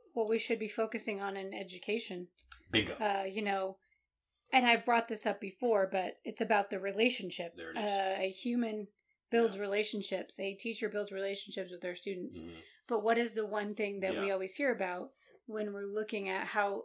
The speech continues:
Speaker 1: the worth of a school or the worth of a teacher is their
Speaker 2: Yeah.
Speaker 1: test scores?
Speaker 2: It's all of these quantitative
Speaker 1: Yes.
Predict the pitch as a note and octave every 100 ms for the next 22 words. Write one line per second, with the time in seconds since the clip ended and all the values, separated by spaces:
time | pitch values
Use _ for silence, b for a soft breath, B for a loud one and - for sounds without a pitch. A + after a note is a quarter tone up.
0 | A3+ G#3+ G3 G3 G3+ G3 - - G3+ F3+
1 | F3+ - - A#3 G#3 F#3+ F#3+ F#3+ F#3+ F#3
2 | F#3 F#3+ F#3+ G3 F3+ F#3 - A#3+ - F#3
3 | F3+ F#3 F#3 F3+ G3 - - E2+ A2 -
4 | - G2+ F#2+ F2+ E2 - - C3 C3 -
5 | - A3 G#3 F3+ -